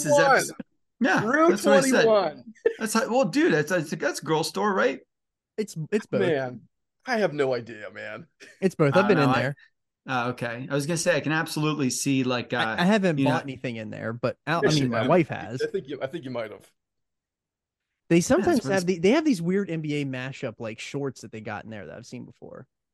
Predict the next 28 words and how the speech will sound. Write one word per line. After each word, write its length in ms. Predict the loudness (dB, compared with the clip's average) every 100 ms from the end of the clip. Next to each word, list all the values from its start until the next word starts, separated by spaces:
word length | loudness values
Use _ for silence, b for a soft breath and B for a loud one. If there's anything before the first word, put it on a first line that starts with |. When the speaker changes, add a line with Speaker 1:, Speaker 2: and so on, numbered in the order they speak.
| _ _ _ _ _ _ _ _ _ _ _ _ _ _
Speaker 3:
Never, 200 | 0 4
Speaker 1:
Well, 60 | 6
then 80 | 6
Speaker 3:
never 160 | 6
Speaker 1:
it 40 | 4
makes 140 | 4
it 60 | 4
even 180 | 4
better 240 | 4 4 4
that 100 | 2
I 100 | 0
said 220 | 0 0
Route 200 | 0 0
twenty-one 480 | -2 -2 -2 -4 -6
because 260 | -6 -2
obviously 400 | 0 0 -2 0
I 20 | 0
have 120 | 2
no 120 | 0
idea 240 | 0 -2
what 160 | -4 -4
they 100 | -4
even 200 | -4 -6
sell 280 | -6 -6 -6
there. 300 | -8 -8 -6
Speaker 3:
<gasps> 180 | -6 -4
I, 120 | -4
I 120 | -2